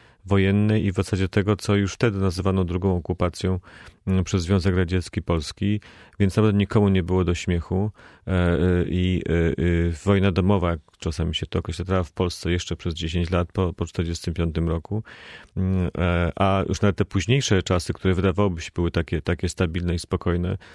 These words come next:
no to zobaczmy, skąd się wzięło kino moralnego niepokoju w latach siedemdziesiątych. No właśnie naprawdę nikomu nie było wtedy też do śmiechu i te jakieś z kolei,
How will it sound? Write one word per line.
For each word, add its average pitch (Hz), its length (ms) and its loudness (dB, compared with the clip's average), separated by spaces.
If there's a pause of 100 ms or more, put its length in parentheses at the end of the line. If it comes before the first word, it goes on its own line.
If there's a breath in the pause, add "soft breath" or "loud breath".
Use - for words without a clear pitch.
(100)
no 101 60 -2
to 104 100 -2
zobaczmy, 104 400 2
skąd 107 260 -2
się 101 100 0
wzięło 92 220 2
kino 95 300 0
moralnego 90 480 2
niepokoju 87 480 -2
w 80 40 -4
latach 80 200 -4
siedemdziesiątych. 80 680 -2
No 80 60 -6
właśnie 82 240 -4
naprawdę 98 340 -2
nikomu 98 340 2
nie 92 140 2
było 87 200 0
wtedy 85 200 -4
też 90 200 -6
do - 100 0
śmiechu - 400 -4
i 82 120 -6
te 87 200 -2 (520 loud breath)
jakieś 90 220 0
z - 60 -10
kolei, 90 440 2